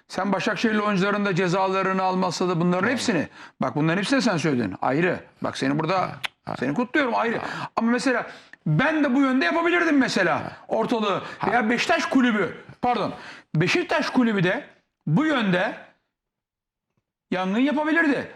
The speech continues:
Speaker 1: Hiç ağzını açmadı. Bakın Beşiktaş yönetimi hiç al-, ağzını açmadı. Volkan Babacan şöyle olmalıydı. Öteki işte böyle, Emre böyle falan.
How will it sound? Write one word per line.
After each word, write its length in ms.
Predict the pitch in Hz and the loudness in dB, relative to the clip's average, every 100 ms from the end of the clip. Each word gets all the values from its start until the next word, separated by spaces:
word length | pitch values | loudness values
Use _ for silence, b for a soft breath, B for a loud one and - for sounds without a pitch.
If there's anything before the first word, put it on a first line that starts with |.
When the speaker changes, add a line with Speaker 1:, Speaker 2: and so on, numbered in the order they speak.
| - | -4
Speaker 1:
Hiç 100 | 269 | 0
ağzını 340 | 320 311 294 | 2 2 2
açmadı. 360 | 349 - 302 226 | 0 2 0 0
Bakın 340 | 269 262 208 | 0 0 0
Beşiktaş 460 | 185 190 254 - 185 | 0 0 -2 -4 0
yönetimi 520 | 233 220 226 240 311 B B B - | 0 2 2 2 0 B B B -6
hiç 160 | 285 | -2
al-, 160 | 302 277 - | 0 0 0
ağzını 320 | - 233 254 | 0 2 2
açmadı. 180 | 262 208 | 0 0
Volkan 380 | 214 233 233 220 | 0 0 0 0
Babacan 300 | 226 214 226 | 0 0 0
şöyle 240 | 226 202 | 0 0
olmalıydı. 440 | 226 254 262 269 214 | 2 2 2 0 0
Öteki 360 | 165 208 190 | -2 -4 -2
işte 260 | 208 233 202 | -2 0 0
böyle, 180 | 208 240 | 0 0
Emre 320 | 196 214 226 | 0 -2 -2
böyle 180 | 226 214 | -2 -2
falan. 340 | 214 247 262 | 0 0 -2